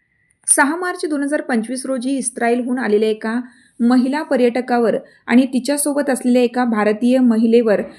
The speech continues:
काही नराधमांनी सामूहिक बलात्कार केला होता. तसेच या महिलेसोबत आलेल्या एका तरुणाची हत्या केली.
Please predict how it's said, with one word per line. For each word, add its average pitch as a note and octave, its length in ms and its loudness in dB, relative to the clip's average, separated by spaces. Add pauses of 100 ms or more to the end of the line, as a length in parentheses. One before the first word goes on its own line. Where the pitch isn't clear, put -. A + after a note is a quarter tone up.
(140)
काही C4 220 0
नराधमांनी B3 640 4
सामूहिक A#3 480 2
बलात्कार G#3+ 440 0
केला G3 200 0
होता. G3 300 -2 (720)
तसेच E4 320 -2
या E4+ 160 -2
महिलेसोबत C#4+ 720 2
आलेल्या B3 280 2
एका C4 160 -2
तरुणाची A#3 460 0
हत्या A#3 320 0
केली. F#3+ 380 2